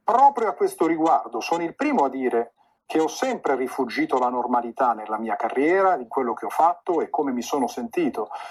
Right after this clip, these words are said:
e non per questo mi sento, eh, diciamo, eh,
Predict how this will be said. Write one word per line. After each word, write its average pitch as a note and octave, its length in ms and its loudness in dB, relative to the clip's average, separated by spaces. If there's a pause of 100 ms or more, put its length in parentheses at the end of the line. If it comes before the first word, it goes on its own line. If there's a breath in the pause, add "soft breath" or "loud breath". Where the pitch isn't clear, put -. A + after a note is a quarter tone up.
(120)
e D#3 80 2
non G#3+ 280 2
per - 200 -2
questo G#3 640 2
mi C3+ 120 -2
sento, D3 760 0 (260 loud breath)
eh, C#3+ 380 2
diciamo, C3+ 640 0 (200 soft breath)
eh, C3 760 0